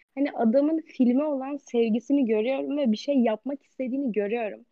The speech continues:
Ve yaptığı şeyleri de kısmen başarılı bulduğum için hani ben savunmak dışında yapabileceğim hiçbir şey yok, anladın mı?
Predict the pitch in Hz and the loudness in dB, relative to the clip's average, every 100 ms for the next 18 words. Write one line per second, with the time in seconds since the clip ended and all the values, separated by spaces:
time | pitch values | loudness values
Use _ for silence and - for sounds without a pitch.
0 | _ _ _ 302 285 247 254 - 330 311 | _ _ _ 2 4 2 -2 -6 -4 -2
1 | 302 330 330 - _ - 226 214 - _ | -2 -2 -6 -14 _ -12 -12 -14 -18 _
2 | _ - - 370 - 311 269 254 285 285 | _ -4 0 0 -2 2 4 2 0 -2
3 | 285 262 247 320 311 - 294 269 277 269 | -2 -2 -2 -2 -4 -6 -10 -8 -8 -12
4 | - 226 233 277 277 254 - 269 233 214 | -6 -2 0 -2 0 0 0 -2 -2 -2
5 | 214 214 247 233 226 - - 180 185 190 | 0 0 0 0 -4 -10 -6 -6 -6 -8
6 | 196 196 208 180 | -8 -8 -8 -10